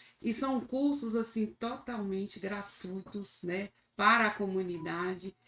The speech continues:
É um processo, né, que a gente segue o critério do Estado, Secretaria de Estado de Educação,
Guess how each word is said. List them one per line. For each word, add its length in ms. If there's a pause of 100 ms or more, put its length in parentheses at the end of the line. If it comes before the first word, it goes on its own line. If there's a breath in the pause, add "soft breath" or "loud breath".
(140 soft breath)
É 80
um 60
processo, 760
né, 360
que 100
a 60
gente 160
segue 320
o 40
critério 580
do 80
Estado, 480
Secretaria 440
de 60
Estado 280
de 60
Educação, 720